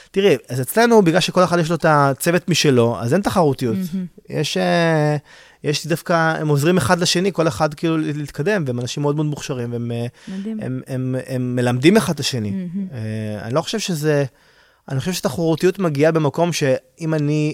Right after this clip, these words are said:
Speaker 1: משפיע, זה על חשבון מישהו אחר.
Speaker 2: מהמם.
Speaker 1: ויש כל כך הרבה מקום שבו אנחנו צריך, אנחנו ממש רעבים ל-, לאנשים שרוצים להשפיע. אז
Speaker 2: מהמם.
Speaker 1: כאילו, אז כל אחד שרוצה, שקם ורוצה להשפיע, בוא.
Speaker 2: נא.
Speaker 1: בוא,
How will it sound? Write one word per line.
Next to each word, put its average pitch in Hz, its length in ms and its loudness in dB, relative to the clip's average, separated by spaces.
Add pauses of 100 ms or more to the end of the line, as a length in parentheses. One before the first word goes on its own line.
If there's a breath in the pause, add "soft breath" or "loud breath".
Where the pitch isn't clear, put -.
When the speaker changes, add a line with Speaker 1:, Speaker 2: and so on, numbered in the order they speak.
Speaker 1:
משפיע, 156 440 0
זה 131 100 0
על 123 60 2
חשבון 123 440 -2
מישהו 123 240 -4
אחר. 98 240 -8 (200 soft breath)
Speaker 2:
מהמם. 180 200 -12
Speaker 1:
ויש 156 240 -2
כל 180 140 -4
כך 185 160 -2
הרבה 196 140 -2
מקום 180 300 -4
שבו 165 240 0
אנחנו - 180 -2
צריך, - 320 -14
אנחנו 123 220 -8
ממש 147 520 -2
רעבים 143 520 -2
ל-, 135 260 0 (440 loud breath)
לאנשים 131 440 0
שרוצים 123 600 0
להשפיע. 110 360 -10 (560)
אז 110 100 -14
Speaker 2:
מהמם. 180 100 -16
Speaker 1:
כאילו, 120 280 -2
אז 120 200 -6 (100)
כל 190 160 2
אחד 170 200 2
שרוצה, 135 1200 -2
שקם 180 400 2
ורוצה 135 240 2
להשפיע, 151 460 4 (240)
בוא. 147 540 6 (720)
Speaker 2:
נא. 123 120 -12
Speaker 1:
בוא, 160 120 4